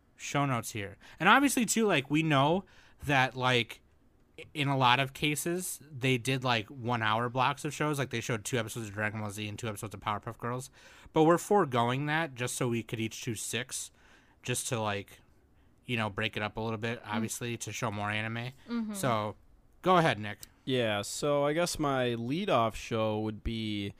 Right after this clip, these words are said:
Speaker 3: let's start with the safe one, Full Metal Panic. It has a little bit of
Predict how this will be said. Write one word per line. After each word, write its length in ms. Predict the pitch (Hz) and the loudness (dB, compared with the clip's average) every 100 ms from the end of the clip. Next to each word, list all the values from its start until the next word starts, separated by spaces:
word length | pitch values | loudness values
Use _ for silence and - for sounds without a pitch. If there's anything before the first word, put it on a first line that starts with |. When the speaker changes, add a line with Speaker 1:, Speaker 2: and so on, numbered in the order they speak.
| - - - | -18 -14 -10
Speaker 3:
let's 140 | - | 0
start 160 | 269 226 | 2 4
with 80 | |
the 40 | 160 | 2
safe 320 | - 156 127 | 2 2 2
one, 160 | 117 107 | -2 -4
Full 300 | - 226 220 | 4 6 6
Metal 240 | 202 180 | 6 4
Panic. 500 | - - 110 92 - | 2 2 0 -2 -2
It 60 | 131 | 2
has 160 | 202 | 2
a 40 | 208 | 4
little 240 | 190 185 | 2 2
bit 180 | 165 156 | 2 2
of 260 | 143 117 | 2 0